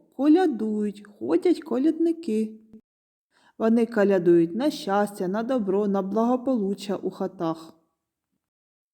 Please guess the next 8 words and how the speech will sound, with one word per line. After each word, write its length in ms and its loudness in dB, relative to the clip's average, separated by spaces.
Дітки, 560 -4
а 120 0
тепер 400 -2
давайте 400 0
будемо 460 -2
з 120 -12
вами 280 -2
пригадувати, 920 -4